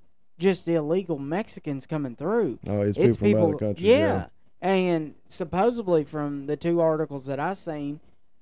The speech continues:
Speaker 1: you know, there's people that are coming in with designation or destinations
Speaker 2: Mm-hmm.
Speaker 1: waiting to be activated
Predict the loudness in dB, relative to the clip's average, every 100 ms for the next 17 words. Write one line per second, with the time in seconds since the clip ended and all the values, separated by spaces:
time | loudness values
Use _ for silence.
0 | -12 -2 0 0 -2 -4 -6 -2 -2 0
1 | 0 -2 -2 -2 -2 -2 -4 -4 -6 -2
2 | -2 -2 -2 -2 0 -4 -8 -6 -6 -6
3 | -10 -12 -6 -6 -4 -2 -2 -4 -10 -8
4 | -6 -8 -10 -14 -12 -8 -6 -4 -6 -4
5 | 2 4 4 0 0 2 2 2 0 -4
6 | -4 -4 -2 -2 -2 -4 -6